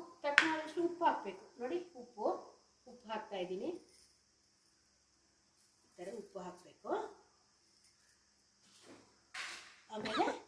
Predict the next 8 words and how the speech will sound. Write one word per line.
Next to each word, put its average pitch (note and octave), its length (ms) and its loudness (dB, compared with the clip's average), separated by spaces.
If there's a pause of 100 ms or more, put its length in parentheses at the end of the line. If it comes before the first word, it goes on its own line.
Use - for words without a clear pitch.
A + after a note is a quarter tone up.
(440)
ಕೊತ್ತಂಬರಿ D#4 520 8
ಸೊಪ್ಪು, - 260 -8 (1120)
ಈ C4 80 -10
ಕೊತ್ತಂಬರಿ C4+ 520 2
ಸೊಪ್ಪನ್ನ C4+ 380 0 (680)
ಈ G#3 100 4
ರೀತಿಯಾಗಿ G#3+ 440 4 (180)
ಹಾಕ್ಕೋಬೇಕು. E3+ 520 0